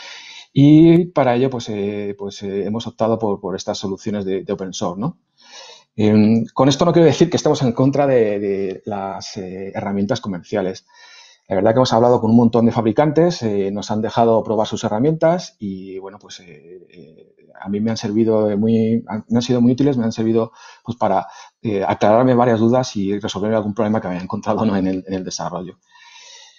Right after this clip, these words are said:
Pero bueno, al final, pues, eh, hemos optado por, tanto Pedro como yo hemos optado por, por programar.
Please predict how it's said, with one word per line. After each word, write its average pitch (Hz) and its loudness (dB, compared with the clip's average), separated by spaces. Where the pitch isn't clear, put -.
Pero 127 4
bueno, 131 4
al 117 0
final, 123 2
pues, 123 0
eh, 113 2
hemos 120 -4
optado 123 0
por, 104 -2
tanto 113 -4
Pedro 131 4
como 127 2
yo 131 4
hemos 131 0
optado 123 2
por, 107 2
por 113 0
programar. 151 -2